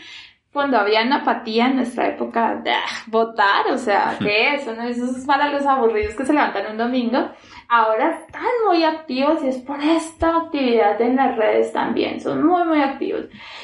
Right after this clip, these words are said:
Speaker 1: Y hay una comprensión de la vida, eh, de dónde vienen, de las raíces de ese sufrimiento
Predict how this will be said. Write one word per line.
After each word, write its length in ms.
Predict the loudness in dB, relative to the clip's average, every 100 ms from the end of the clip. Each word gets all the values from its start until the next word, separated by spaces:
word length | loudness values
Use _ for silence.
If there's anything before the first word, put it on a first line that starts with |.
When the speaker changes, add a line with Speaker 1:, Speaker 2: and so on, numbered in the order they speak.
| -14
Speaker 1:
Y 180 | 0 4
hay 180 | 4 2
una 200 | -2 -2
comprensión 720 | -4 0 0 0 0 0 2
de 100 | 4
la 280 | 4 2 2
vida, 580 | 2 2 2 4 2 2
eh, 340 | 0 2 2
de 140 | 4 4
dónde 340 | 4 4 4
vienen, 460 | 4 4 2 2 2
de 80 | 2
las 160 | 2 2
raíces 400 | 0 2 0 0
de 60 |
ese 160 | 0 0
sufrimiento 1000 | 0 -2 -2 -2 -4 -8 -2 2 2 0